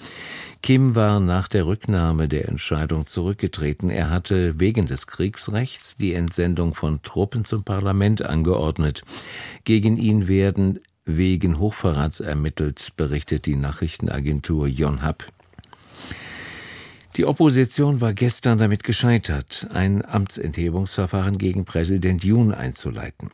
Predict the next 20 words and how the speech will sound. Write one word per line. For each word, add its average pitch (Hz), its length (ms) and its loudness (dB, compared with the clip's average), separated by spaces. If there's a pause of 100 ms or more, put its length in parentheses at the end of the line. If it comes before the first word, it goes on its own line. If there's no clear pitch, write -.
(300)
Da 78 120 0
fast 78 320 -2
alle 95 280 0
Abgeordneten 82 840 -2
der 71 220 0
Regierungspartei 92 1120 0
P 82 260 -2
P 76 240 -2
P 92 320 0 (400)
der - 220 0
Abstimmung 78 520 0
im 71 180 -4
Parlament 73 500 0
fernblieben, 76 760 0
verfehlte 98 680 0
der - 180 -4
Antrag 95 460 -2
die 110 140 -2
erforderliche 78 800 -2
Zweidrittelmehrheit. 76 1080 -2